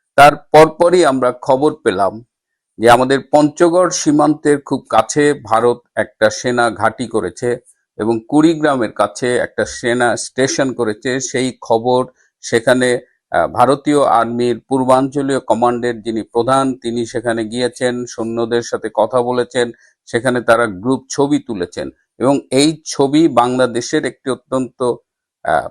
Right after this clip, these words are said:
প্রথম, মানে, বিশ্বাসযোগ্য একটা জাতীয় প্রচার মাধ্যমে প্রচারিত হয়েছে। বর্তমানে বাংলাদেশের এই বাঙ্গি মিডিয়ার মধ্যেও দুই একটা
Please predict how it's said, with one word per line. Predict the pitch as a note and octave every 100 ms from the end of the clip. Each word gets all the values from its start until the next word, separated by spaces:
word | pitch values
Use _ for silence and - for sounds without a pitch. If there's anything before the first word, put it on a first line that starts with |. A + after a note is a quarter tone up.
| _
প্রথম, | B2+ D#3 B2 D#2
মানে, | F2+ F#2
বিশ্বাসযোগ্য | G2 B2+ - - D#3+ - - A2 F2
একটা | F2 C#2+ - - C#2+ - _ _ _ _ _ _ _ _ _ E2+
জাতীয় | A#2+ C3 - C3 A#2 F#2+ - _ _ _
প্রচার | C#3+ C#3+ D#3 C3
মাধ্যমে | A2+ A2 B2+ A2
প্রচারিত | - G#2+ A2 G2+ F#2+
হয়েছে। | G#2 F#2 -
বর্তমানে | E3 A#2+ - C3 C#3 D3 D3+ _ _ _ _
বাংলাদেশের | G#2+ B2+ C3 B2+ C3 - C#3+
এই | C3
বাঙ্গি | A2+ A#2 B2 B2
মিডিয়ার | C3 C3 B2 D3
মধ্যেও | C#3+ C3 C3 D3
দুই | A2 B2 B2+
একটা | - _ _ _ C3+